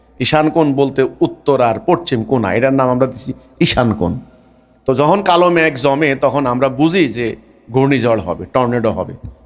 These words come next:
কালবৈশাখী, এটার নাম দিচ্ছে কালবৈশাখী। সব লণ্ডভণ্ড করে নিয়ে যায়, হ্যাঁ, ঘরের চাল উড়ে যায়, মানুষ পর্যন্ত নিয়ে যায় উড়িয়ে।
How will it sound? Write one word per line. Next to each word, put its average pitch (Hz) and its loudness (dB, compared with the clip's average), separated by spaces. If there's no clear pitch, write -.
কালবৈশাখী, 175 2
এটার 135 0
নাম 143 2
দিচ্ছে 143 0
কালবৈশাখী। 156 2
সব 208 0
লণ্ডভণ্ড 151 2
করে 131 0
নিয়ে 110 0
যায়, 87 -4
হ্যাঁ, 175 0
ঘরের 135 2
চাল 131 4
উড়ে 127 4
যায়, 113 2
মানুষ 147 2
পর্যন্ত 151 -2
নিয়ে 123 0
যায় 101 0
উড়িয়ে। 95 -2